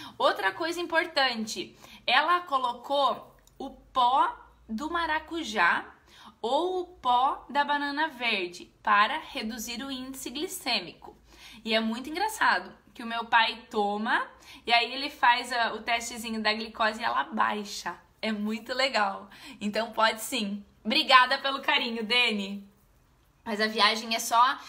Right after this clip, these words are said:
eu faço a live bate-papo, é, o Julie convida à noite, na quarta, daí a gente vai pra Curitiba, pega o voo na madrugada e aí na quinta a gente chega,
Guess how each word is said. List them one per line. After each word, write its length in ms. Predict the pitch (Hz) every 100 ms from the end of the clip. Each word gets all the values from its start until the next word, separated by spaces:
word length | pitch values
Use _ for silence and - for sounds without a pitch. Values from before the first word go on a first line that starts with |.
| 233
eu 220 | - 233
faço 420 | 220 233 226 269 320
a 60 |
live 320 | 262 240 226
bate-papo, 800 | 214 220 220 226 208 208 214 202
é, 580 | - 196 190 190 190 185
o 40 | 196
Julie 260 | 220 233
convida 520 | 233 240 214 214 214 202
à 40 |
noite, 380 | 190 196 - 262
na 100 | 226
quarta, 420 | 220 202 240 254
daí 200 | 220 214
a 20 |
gente 220 | 220 247
vai 120 | 240 214
pra 140 | 214
Curitiba, 680 | 214 202 202 - 240 294 302 - - -
pega 280 | 220 214 233
o 40 |
voo 240 | 214 226
na 120 | 226 220
madrugada 760 | 220 202 202 208 208 226 285
e 120 | 269
aí 280 | 247 240 254
na 180 | 254 254
quinta 380 | - 214 226 226
a 40 |
gente 220 | 233 240 226
chega, 360 | - 233 226